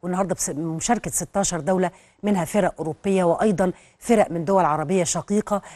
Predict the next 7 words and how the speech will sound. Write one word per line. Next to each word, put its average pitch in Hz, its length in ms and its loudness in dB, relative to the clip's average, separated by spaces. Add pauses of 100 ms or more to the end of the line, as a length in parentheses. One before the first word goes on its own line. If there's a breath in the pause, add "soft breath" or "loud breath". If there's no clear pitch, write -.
(240 loud breath)
لما 208 280 4
قال 208 300 2 (120)
مسج 180 560 -2 (100)
للسلام. 160 580 -2 (360 soft breath)
طبعا، 190 380 2 (100)
آه، 165 220 -4
مصر 165 540 -2